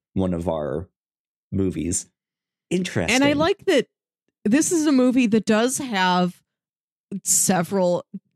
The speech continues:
Speaker 2: Jurassic Park mentions, <laughs> as I talked about earlier. I like that they're like, "We're gonna shout out the biggest of them all, Steven Spielberg, and, like, the king of tiny films, <laughs> Shane Carruth."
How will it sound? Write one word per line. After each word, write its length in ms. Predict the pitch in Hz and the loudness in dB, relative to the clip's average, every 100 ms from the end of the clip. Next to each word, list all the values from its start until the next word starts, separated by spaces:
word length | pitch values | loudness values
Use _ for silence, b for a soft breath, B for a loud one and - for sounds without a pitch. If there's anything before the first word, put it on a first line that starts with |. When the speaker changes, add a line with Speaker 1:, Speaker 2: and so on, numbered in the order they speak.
| - | -10
Speaker 2:
Jurassic 680 | 170 190 160 147 180 220 - | -2 -2 0 0 0 -2 -2
Park 380 | - 202 269 214 | -2 -2 -2 -4
mentions, 580 | 170 147 - - 190 311 | -4 -4 -8 -8 -6 -4
<laughs> 140 | - | -2
as 100 | - | -2
I 60 | 320 | -2
talked 480 | - - 180 190 | -2 -2 -2 -2
about 340 | - 208 214 - 233 | -6 -4 -4 -2 -4
earlier. 500 | 277 311 254 151 127 - _ _ | -6 -4 -2 -2 -6 -14 _ _
I 120 | - | -4
like 200 | 262 262 | 0 0
that 100 | 277 | -2
they're 120 | 247 233 | -6 -2
like, 160 | 214 | -2
"We're 140 | 196 285 | 0 0
gonna 160 | 339 | 0
shout 320 | 370 320 240 247 | 0 2 2 2
out 220 | 226 - | -2 0
the 100 | 214 | -2
biggest 480 | 190 220 220 - 240 | 2 0 0 -2 -2
of 80 | |
them 160 | 220 196 | 0 0
all, 340 | 165 160 156 - - | 0 -2 -4 -8 -12
Steven 340 | - 214 214 | -8 -4 -2
Spielberg, 680 | 208 - 170 165 175 143 143 _ _ _ - | -4 -4 -4 -4 -4 -6 -8 _ _ _ -4
and, 240 | 254 277 | 0 0
like, 360 | 277 226 220 196 | 0 -2 -2 -4
the 80 | 254 | -4
king 480 | - - 269 277 294 | -2 0 2 4 2
of 140 | 285 | 0
tiny 480 | 285 262 226 240 254 | 0 0 2 0 -2
films, 680 | - 196 202 - 247 - | 0 0 0 2 0 2
<laughs> 20 | - | 0
Shane 320 | 214 208 254 | -2 -6 -10
Carruth." 640 | - 240 - 233 277 - | -12 -12 -10 -8 -8 -8